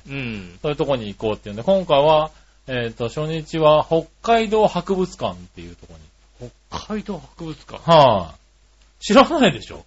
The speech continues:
Speaker 1: 知らない。
Speaker 2: うん。多分ね、北海道の人に聞いてもね、うん、どこにあるんだろうってなるんだよ、多分ね。
Speaker 1: そうですね。
Speaker 2: うん。
Speaker 1: 北海道博物館。
Speaker 2: でも札幌からね、電車で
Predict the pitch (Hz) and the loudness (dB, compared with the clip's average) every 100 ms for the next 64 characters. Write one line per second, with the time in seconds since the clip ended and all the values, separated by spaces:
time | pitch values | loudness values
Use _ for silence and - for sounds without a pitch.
0 | _ _ _ _ - - 151 160 151 143 | _ _ _ _ -18 -12 -6 -4 -2 -4
1 | 135 - 147 139 120 98 82 - _ _ | -6 0 2 4 2 -2 -10 -20 _ _
2 | _ 294 294 151 - 160 - 311 370 170 | _ 4 4 2 0 -4 2 2 4 2
3 | 143 175 143 143 143 131 113 120 113 147 | 2 0 -2 -2 -4 -2 -4 -6 -2 0
4 | 247 151 127 120 113 104 117 120 107 104 | 2 2 2 2 0 -2 -2 -2 -2 -6
5 | 113 104 131 180 - _ _ - - - | -6 -2 2 2 0 _ _ -20 -20 -20
6 | - - - 233 185 143 113 - 117 123 | -20 -20 -16 -10 -8 -8 -10 -10 -12 -2
7 | 151 151 139 117 311 233 220 214 208 190 | 4 4 4 2 -2 -2 -4 -4 -6 -2
8 | 233 185 247 254 403 381 339 302 294 247 | 2 6 6 6 2 0 2 2 4 2
9 | 160 202 226 226 226 226 233 226 220 | 2 0 0 0 2 2 2 2 -2